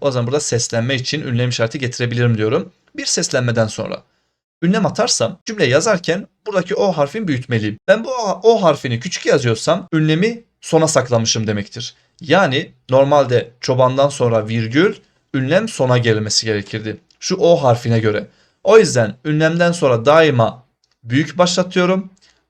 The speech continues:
Büyük başlatmamışsa ünlemi sona saklamıştır. O zaman eyvah yani ünlem kelimesinden sonra virgül atmam lazım.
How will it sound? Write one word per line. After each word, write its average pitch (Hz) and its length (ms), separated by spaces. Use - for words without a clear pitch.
Büyük 175 280
başlatmamışsa 196 1000
ünlemi 143 300
sona 135 260
saklamıştır. 123 880
O 160 120
zaman 156 320
eyvah 123 440
yani 123 260
ünlem 143 300
kelimesinden 120 520
sonra 113 300
virgül 113 300
atmam 175 400
lazım. 185 440